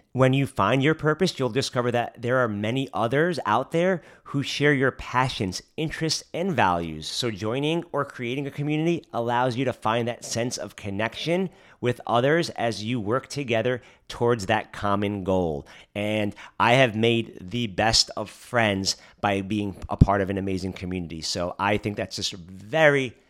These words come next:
very important for you to, uh, to just look into and pursue. My next tip on how to find your purpose in life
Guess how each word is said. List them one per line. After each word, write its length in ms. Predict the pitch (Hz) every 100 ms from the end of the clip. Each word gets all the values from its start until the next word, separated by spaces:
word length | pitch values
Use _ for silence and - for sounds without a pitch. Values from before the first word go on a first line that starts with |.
| _ -
very 340 | 98 117 110
important 420 | 107 - 104 95 87
for 120 | 90
you 140 | 87
to, 200 | 85 85 -
uh, 360 | 82 82 82 -
to 140 | - 90
just 220 | - -
look 220 | 85 92
into 340 | 82 85 65 62 - -
and 180 | 113 101
pursue. 460 | 95 - 92 78 76 - _
My 120 | 139
next 500 | 147 123 151 - -
tip 380 | 139 101 - - - _ _ _ _
on 220 | 113 127
how 540 | 110 - - 127 143 139
to 260 | - 123
find 560 | 113 - 113 117 123 117
your 160 | 110 123
purpose 640 | - 131 131 - 120 -
in 220 | 113 110
life 500 | 101 113 95 - -